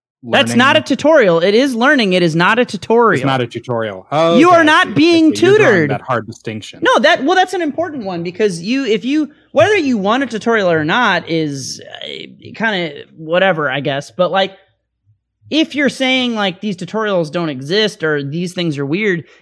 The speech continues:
Speaker 1: I, I kinda think you might do well. Like, okay, comparatively, this is, this is your Dunning-Kruger in this instance. You don't need a tutorial for Marvel characters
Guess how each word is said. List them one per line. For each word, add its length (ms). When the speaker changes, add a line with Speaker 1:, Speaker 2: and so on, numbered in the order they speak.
Speaker 1:
I, 120
I 140
kinda 340
think 260
you 140
might 480
do 240
well. 640
Like, 160
okay, 240
comparatively, 680
this 180
is, 180
this 180
is 120
your 120
Dunning-Kruger 580
in 120
this 120
instance. 380
You 180
don't 280
need 680
a 60
tutorial 800
for 100
Marvel 320
characters 560